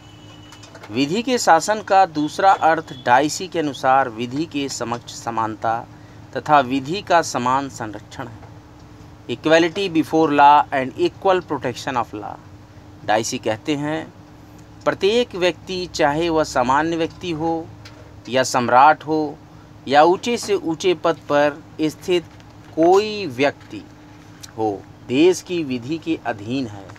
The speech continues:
तथा उसे देश की सामान्य अदालत के अधीन होना होगा। सम्राट या किसी ऊंचे पद पर पदासीन व्यक्ति को विधि के समक्ष कोई विशेषाधिकार प्राप्त नहीं है।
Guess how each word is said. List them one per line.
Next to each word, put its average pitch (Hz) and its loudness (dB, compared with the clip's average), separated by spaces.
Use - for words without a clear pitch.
तथा 175 4
उसे 185 0
देश 165 2
की 226 -10
सामान्य 180 2
अदालत 147 4
के 175 -2
अधीन 135 -4
होना 117 -6
होगा। 101 -12
सम्राट 127 0
या 127 -4
किसी 120 -12
ऊंचे 220 -4
पद 175 -2
पर 156 2
पदासीन 139 -2
व्यक्ति 147 -6
को 147 -8
विधि 117 -8
के 156 -8
समक्ष 120 -10
कोई 113 -10
विशेषाधिकार 107 -8
प्राप्त 107 -12
नहीं 107 -18
है। 101 -20